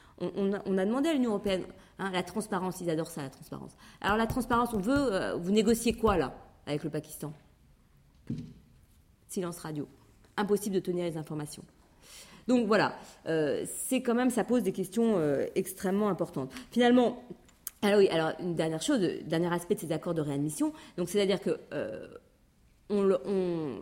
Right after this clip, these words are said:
les États s'engagent à récupérer nos indésirables, ceux qu'on veut plus, et en échange, ils récupèrent de l'aide, soi-disant, de l'aide au développement. Donc on monnaie, hein, euh, euh, on marchande l'aide au développement ou des promesses d'adhésion à l'Union européenne, c'est ce qu'on fait avec la Turquie et avec l'Algérie, hein.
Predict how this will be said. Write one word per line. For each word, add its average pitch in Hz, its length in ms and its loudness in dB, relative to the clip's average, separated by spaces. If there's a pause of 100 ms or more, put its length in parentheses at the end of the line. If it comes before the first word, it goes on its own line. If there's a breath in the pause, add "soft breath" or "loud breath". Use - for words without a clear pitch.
les 185 200 4
États 220 200 2
s'engagent 202 540 2
à 151 60 -2
récupérer 185 560 2
nos 160 180 0
indésirables, 160 640 0
ceux - 140 -6
qu'on 156 100 -4
veut 147 140 -2
plus, 339 240 4 (260 loud breath)
et 185 120 4
en 180 120 2
échange, 262 420 2
ils 190 60 2
récupèrent 170 360 0
de 190 80 2
l'aide, 196 300 2
soi-disant, 175 380 -2
de 208 60 2
l'aide 185 180 4
au 175 40 2
développement. 160 440 -2 (540 loud breath)
Donc 170 180 0
on 202 60 4
monnaie, 220 600 6 (300)
hein, 135 160 -6 (140)
euh, 110 400 -8 (420 loud breath)
euh, - 200 -8 (720 soft breath)
on 175 60 2
marchande 240 500 4
l'aide 190 200 6
au 185 60 2
développement 175 560 4
ou 226 80 4
des 175 120 6
promesses 196 600 4 (200 loud breath)
d'adhésion 180 460 2
à 175 60 2
l'Union 165 220 2
européenne, 220 380 2
c'est 220 60 -2
ce - 80 -10
qu'on 165 120 -4
fait 180 140 -4
avec 156 180 -2
la 147 60 0
Turquie 165 400 -4
et 151 40 4
avec 135 200 -4
l'Algérie, 175 440 -4
hein. 277 120 -4